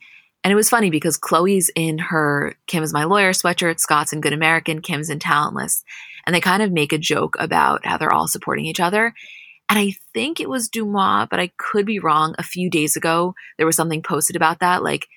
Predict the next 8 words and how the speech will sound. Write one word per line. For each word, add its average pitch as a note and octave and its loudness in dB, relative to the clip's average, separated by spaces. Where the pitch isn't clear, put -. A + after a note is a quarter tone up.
do D#3+ 0
the D#3 2
Kardashians D3+ 2
and D#3 -4
Jenners D3 -2
have D3+ 0
formal D3+ -4
agreements D3+ -2